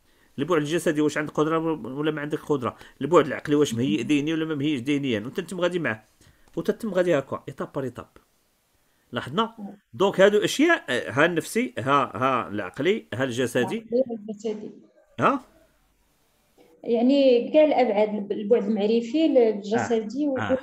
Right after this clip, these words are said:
Speaker 1: فهمتي؟ تنمشي، تنمشي مع بهاد، فهاد، فهاد ليطاب، البعد المعرفي تنقصدو بداك المدرسي، يعني مدرسي كيختار ديال المواد ديالو، هادي، هادي،
Speaker 2: لا، لا،
Speaker 1: هادي، هادي.
Speaker 2: شنو؟
Speaker 1: هادو تنسمي انا استراتيجيات ناجمه. آه،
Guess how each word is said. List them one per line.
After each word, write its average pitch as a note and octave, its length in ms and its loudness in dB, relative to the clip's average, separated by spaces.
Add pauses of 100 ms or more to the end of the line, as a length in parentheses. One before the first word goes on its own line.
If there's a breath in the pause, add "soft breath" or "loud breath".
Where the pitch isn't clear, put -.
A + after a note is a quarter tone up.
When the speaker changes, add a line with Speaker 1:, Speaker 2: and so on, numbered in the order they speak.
Speaker 1:
فهمتي؟ - 380 -6 (300 soft breath)
تنمشي، A#3 260 -2
تنمشي D4 300 0
مع C#4 140 0
بهاد، A#3 240 4
فهاد، F3+ 240 0
فهاد A3 200 0
ليطاب، B2+ 340 0
البعد D3+ 360 2
المعرفي F3 360 2
تنقصدو A3 380 -4
بداك F#3 200 -2
المدرسي، C#3+ 480 2 (280 soft breath)
يعني C3 160 0
مدرسي D3 400 0
كيختار D3 300 -2
ديال C#3+ 220 2
المواد D3 400 4
ديالو، D3 440 2 (180 loud breath)
هادي، C#3 320 2
هادي، A#3+ 120 4
Speaker 2:
لا، A#3 60 8
لا، A3+ 120 4
Speaker 1:
هادي، A3 140 4
هادي. - 100 -6
Speaker 2:
شنو؟ - 260 -16 (300)
Speaker 1:
هادو F#3+ 200 0
تنسمي F#3 480 0
انا F#3+ 100 2
استراتيجيات F3 680 0
ناجمه. C3 320 4
آه، - 80 -14